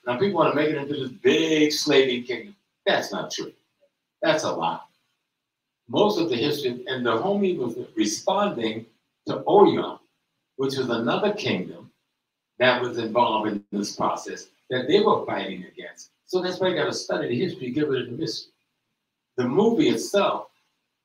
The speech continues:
was about the strength of the black woman. That's not a myth.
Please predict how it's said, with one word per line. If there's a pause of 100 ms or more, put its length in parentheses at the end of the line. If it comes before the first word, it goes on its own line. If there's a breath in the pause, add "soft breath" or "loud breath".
(120)
was
about (880)
the
strength
of
the
black
woman. (1080)
That's
not
a
myth.